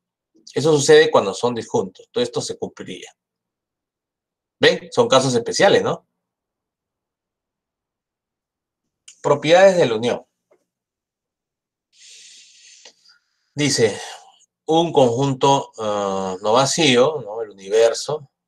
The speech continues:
y A, B, C, D, subconjuntos de U, se cumple. A unido con vacío es A. A unido con A es A, sí. A unido consigo mismo es A.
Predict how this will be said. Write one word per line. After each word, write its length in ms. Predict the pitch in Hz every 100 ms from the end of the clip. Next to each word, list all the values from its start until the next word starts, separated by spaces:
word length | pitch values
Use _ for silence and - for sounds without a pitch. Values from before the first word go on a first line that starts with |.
| _ _ _ _ _ _ _ _ _ _ _ _ _ _ _ _
y 180 | 120 120
A, 160 | 123
B, 160 | 127 120
C, 200 | - 120
D, 280 | 120 135 143
subconjuntos 720 | - 113 - 101 110 107 117
de 80 | 131
U, 260 | 131 156 - _
se 220 | - 110
cumple. 500 | 120 101 87 - - _ _ _ _ _ _ _ _ _ _ _ _ _ _ _ _ _ - _ _ -
A 320 | 151 110 92
unido 480 | 110 101 117 147 160
con 180 | 120 95
vacío 560 | 90 - 196 151 95 _
es 360 | 107 110 110
A. 160 | 107 92 - _ _ _ _ _ _ _ _ _ _ _ _ _
A 240 | 127 135 127
unido 400 | 123 135 147 -
con 160 | 113
A 140 | 143 143
es 160 | -
A, 180 | 87 -
sí. 400 | - 107 98 - _ _ _
A 140 | - 120
unido 260 | 131 139
consigo 320 | 135 113 135 139
mismo 240 | 156 139
es 140 | 107
A. 180 | - -